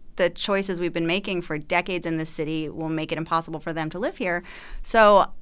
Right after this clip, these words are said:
I started thinking about, you know, what's the city I wanted to see? And the city I wanted to see was a place where there was affordable and abundant housing and where people were tr-, free to travel anywhere, anywhere and any way that they liked, where the streets were safe, and that meant not highways going through our neighborhoods, and that means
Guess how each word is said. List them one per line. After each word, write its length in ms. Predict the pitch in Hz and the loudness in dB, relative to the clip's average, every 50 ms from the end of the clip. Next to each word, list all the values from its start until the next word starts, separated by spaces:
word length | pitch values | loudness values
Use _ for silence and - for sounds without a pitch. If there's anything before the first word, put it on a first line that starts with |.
| - - - | -4 2 8
I 280 | 180 185 180 185 196 | 10 12 12 12 10
started 300 | 190 196 214 196 190 190 | 8 4 4 4 4 4
thinking 200 | 190 185 190 185 | 0 0 2 2
about, 300 | 175 175 175 165 - - | 6 8 8 6 6 4
you 60 | 214 | 2
know, 100 | 202 185 | 2 4
what's 160 | 170 190 190 196 | 4 2 0 0
the 80 | 208 196 | -4 -4
city 260 | - - 170 175 165 | -2 -2 0 0 2
I 160 | - 160 165 | 2 2 2
wanted 300 | 170 160 156 160 156 151 151 | 2 0 -2 -2 -4 -4 -6
to 80 | 165 | -6
see? 420 | 156 - - 240 262 285 262 170 - | -8 -6 -6 -6 -4 -4 -6 -6 -4
And 160 | - 170 170 | -4 -2 -2
the 80 | 170 - | -2 -4
city 260 | - 190 180 214 214 | -6 -4 -2 0 0
I 80 | 202 | 0
wanted 300 | 196 185 185 180 175 165 | 0 2 0 0 0 0
to 100 | 165 165 | -4 -6
see 420 | 156 - - 214 233 240 233 226 202 | -8 -6 -6 -4 -4 -4 -4 -4 -4
was 320 | 185 175 - 170 170 160 | -6 -4 -2 -2 -2 -2
a 60 | 180 | -2
place 320 | 180 - 180 175 175 175 - | -4 -2 -2 -2 -2 -2 -4
where 460 | 180 170 170 170 165 165 160 151 - - - | -2 0 2 2 2 2 0 -2 -4 -6 -6
there 120 | 175 165 | -4 -2
was 180 | 170 165 156 - | -2 -2 -2 -4
affordable 480 | 156 - - 180 175 180 170 170 165 170 | -8 -6 -2 0 0 0 0 0 0 0
and 80 | 170 | 0
abundant 360 | 160 160 165 160 151 98 - | 0 -2 -2 -2 -2 -4 -6
housing 540 | - - 147 143 151 151 175 214 254 302 320 - - - - - - - - | -4 -6 -4 -4 -4 -6 -6 -4 -4 -4 -4 -6 -10 -16 -16 -18 -14 -2 0
and 160 | 202 196 190 | 2 4 4
where 120 | 190 185 | 4 4
people 320 | 185 - 214 202 196 196 185 | 2 2 -4 -2 0 0 0
were 100 | 190 180 | 0 -2
tr-, 120 | - - - - | -4 -8 -10 -10
free 280 | - - 208 214 220 208 | -6 0 0 0 2 2
to 80 | 208 | -2
travel 480 | 208 - - 196 196 196 175 180 160 - - | -2 2 6 6 6 6 6 2 -4 -2 -2
anywhere, 600 | 165 170 180 185 180 180 165 165 160 165 170 - - - | -2 0 0 0 0 0 0 2 0 0 -4 -8 -6 -2
anywhere 460 | 196 202 196 185 165 175 175 175 175 | -2 0 0 2 2 4 4 4 4
and 160 | 165 - 175 165 | 2 2 0 0
any 140 | 165 160 | 0 0
way 240 | 160 156 170 165 160 | 2 2 2 0 0
that 160 | 147 156 - | -2 -2 -4
they 100 | 156 151 | -2 -2
liked, 400 | 151 196 277 277 - - - - - - | 0 0 -2 -2 -4 -8 -10 -14 -8 -2
where 100 | 165 170 | -2 -2
the 80 | 160 165 | -2 -2
streets 360 | - - - 175 180 180 - | -6 -2 0 0 0 0 -2
were 60 | 233 | -4
safe, 400 | 247 - - - - - 196 - - | -4 -4 -4 -4 -4 -4 -4 -6 -4
and 160 | - 175 165 | -2 0 4
that 200 | 160 156 - - | 4 4 4 4
meant 280 | 170 170 160 165 - - | 2 2 2 0 0 4
not 300 | 160 165 151 - - - | 4 4 4 4 2 0
highways 420 | - 185 170 160 160 160 190 190 | 4 4 6 6 4 2 0 0
going 200 | - 180 165 185 | 0 0 0 2
through 100 | 196 233 | 4 4
our 60 | 214 180 | 4 4
neighborhoods, 580 | 165 156 156 147 160 160 143 160 185 208 - - | 4 0 0 -2 -2 -2 0 0 0 -2 -4 -4
and 160 | - 180 180 180 | -2 0 4 6
that 200 | 175 175 - - | 6 6 4 4
means 480 | 180 175 170 170 170 170 165 165 - | 0 0 2 2 2 0 0 -2 -4